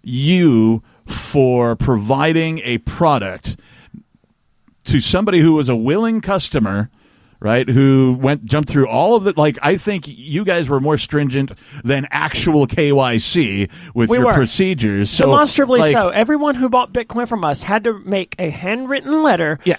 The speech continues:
Speaker 2: stating their name. "I, you know,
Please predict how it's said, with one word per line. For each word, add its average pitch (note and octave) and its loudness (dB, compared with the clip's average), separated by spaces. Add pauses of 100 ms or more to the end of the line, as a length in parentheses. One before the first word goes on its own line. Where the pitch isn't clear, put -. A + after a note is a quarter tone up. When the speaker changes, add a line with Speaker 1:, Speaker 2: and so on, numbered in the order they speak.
Speaker 2:
stating A3 -4
their G3+ -2
name. G3+ -6
"I, A3 0
you - -16
know, D#3 -8